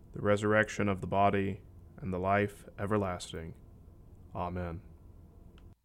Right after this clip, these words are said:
Disordered is a valuable and timely resource addressing hot-button issues, such as lust and destruction, fear of death,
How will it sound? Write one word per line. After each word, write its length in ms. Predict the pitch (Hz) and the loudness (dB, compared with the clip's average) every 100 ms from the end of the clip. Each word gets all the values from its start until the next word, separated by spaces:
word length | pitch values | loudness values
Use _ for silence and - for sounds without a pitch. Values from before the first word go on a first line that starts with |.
| - 113 | -18 -6
Disordered 680 | 131 143 131 117 98 98 | -4 -2 -2 -2 -4 -10
is 160 | 120 117 | -10 -6
a 80 | 113 | -6
valuable 600 | 104 117 117 101 92 95 | -4 -2 -2 -4 -8 -10
and 180 | 113 110 | -10 -10
timely 520 | - 131 151 151 127 | -12 -10 -8 -6 -6
resource 580 | 117 113 - 101 92 - | -6 -6 -10 -14 -14 -12
addressing 440 | 113 113 110 107 | -8 -8 -8 -14
hot-button 580 | - 135 117 120 113 104 | -12 -12 -10 -10 -10 -10
issues, 540 | 104 104 98 85 - - _ _ - | -14 -16 -18 -20 -20 -20 _ _ -12
such 240 | 120 117 | -10 -8
as 120 | 98 | -10
lust 480 | 98 120 107 - - | -4 -2 -4 -8 -14
and 120 | 110 | -12
destruction, 720 | 98 - - 113 107 - 87 90 _ _ _ | -10 -12 -8 -8 -8 -16 -18 -20 _ _ _
fear 320 | - 127 123 | -4 0 0
of 180 | 107 107 | 0 -4
death, 380 | 117 101 - | -4 -6 -10